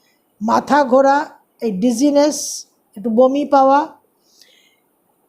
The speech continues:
স্কিন দেখবেন শীতকালের মতো একদম ড্রাই, চ্যাপড হয়ে গেছে, আবার নতুন করে ভেসলিনের কৌটো কিনতে হচ্ছে।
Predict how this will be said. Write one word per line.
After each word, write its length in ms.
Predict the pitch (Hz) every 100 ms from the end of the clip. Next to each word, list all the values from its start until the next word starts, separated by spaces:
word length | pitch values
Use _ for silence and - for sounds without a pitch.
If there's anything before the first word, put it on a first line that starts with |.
| _
স্কিন 580 | - - - 349 392 381
দেখবেন 520 | 349 330 285 330 349
শীতকালের 720 | - - 330 - 320 311 311 302
মতো 320 | 294 294 311
একদম 540 | 269 226 214 269 269
ড্রাই, 400 | 196 240 254 262
চ্যাপড 540 | 262 - 247 233 - - -
হয়ে 180 | 226 226
গেছে, 420 | 226 226 262 285 _ _ _ _ _ _ _ _ -
আবার 380 | 233 262 254 233
নতুন 320 | 240 262 240
করে 260 | 262 254
ভেসলিনের 560 | 214 220 220 254 247 240
কৌটো 360 | 240 214 226 226
কিনতে 340 | 220 196 240
হচ্ছে। 440 | 220 220 - 262